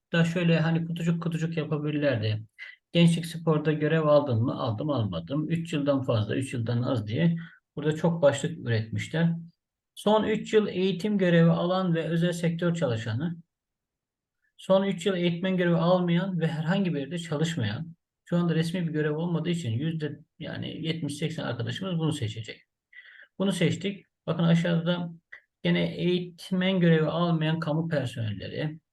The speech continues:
Mesela ben başvuracak olsam kamu personeliyim ve üç yıl içinde görev almadığım için bunu seçeceğim.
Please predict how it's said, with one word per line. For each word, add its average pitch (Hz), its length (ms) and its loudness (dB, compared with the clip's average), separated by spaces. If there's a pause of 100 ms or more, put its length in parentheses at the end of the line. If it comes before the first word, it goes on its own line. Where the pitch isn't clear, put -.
(160)
Mesela 143 340 -4
ben 165 220 4
başvuracak 160 500 -2
olsam 160 420 -4
kamu 156 220 -2
personeliyim 139 580 -2
ve 165 120 -2
üç 170 220 -2
yıl 143 120 -2
içinde 135 240 -6
görev 139 240 -2
almadığım 127 380 -2
için 180 200 -4
bunu 170 120 4
seçeceğim. 139 520 -4